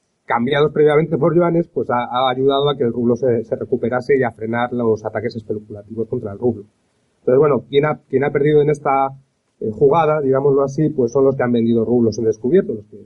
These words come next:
han vendido sin ser dueños todavía de los rublos, pues, eh, especularon con la esperanza de volver a comprarlos después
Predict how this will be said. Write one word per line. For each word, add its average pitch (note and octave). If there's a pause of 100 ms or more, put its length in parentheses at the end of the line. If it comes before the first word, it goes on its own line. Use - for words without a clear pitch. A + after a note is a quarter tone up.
(140)
han B2
vendido A#2+
sin A2
ser A2
dueños A#2
todavía A#2
de A#2
los A#2+
rublos, C#3+
pues, A2
eh, G#2
especularon A#2+
con B2+
la A#2
esperanza A#2+
de A#2+
volver A#2+
a A#2+
comprarlos B2
después D3+